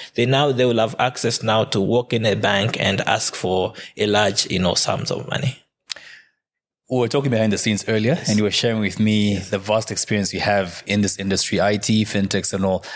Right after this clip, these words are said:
Speaker 2: What advice would you have for somebody, you know, who's looking to grow their fintech, okay? But are wondering if they can benefit from collaboration with a financial institution like this one?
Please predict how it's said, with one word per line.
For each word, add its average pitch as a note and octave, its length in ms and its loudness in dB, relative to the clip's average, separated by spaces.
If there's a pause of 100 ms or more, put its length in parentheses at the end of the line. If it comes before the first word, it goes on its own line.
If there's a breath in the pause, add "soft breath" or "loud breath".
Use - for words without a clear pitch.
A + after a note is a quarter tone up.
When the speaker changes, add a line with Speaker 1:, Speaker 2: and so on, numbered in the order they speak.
(280 loud breath)
Speaker 2:
What - 180 -2
advice C#3+ 320 2
would A2 140 -4
you G#2+ 60 2
have G#2 160 2
for G2 100 -2
somebody, G2+ 420 0
you F#2+ 80 2
know, G2 140 2
who's G#2+ 500 2 (960 loud breath)
looking B2 240 2
to A2+ 80 -4
grow A2+ 200 0
their G2+ 120 0
fintech, - 640 -2 (520)
okay? A#2+ 300 0 (1500)
But B2+ 120 0
are A#2 60 2
wondering B2 480 2
if G#2+ 120 -2
they G#2 80 0
can G2+ 160 0
benefit A#2 320 0
from G2 160 -2
collaboration G#2 560 0
with G2 120 0
a F#2 60 -4
financial G#2 420 2
institution F#2+ 520 0
like F2+ 160 -2
this - 180 0
one? F#2 240 -10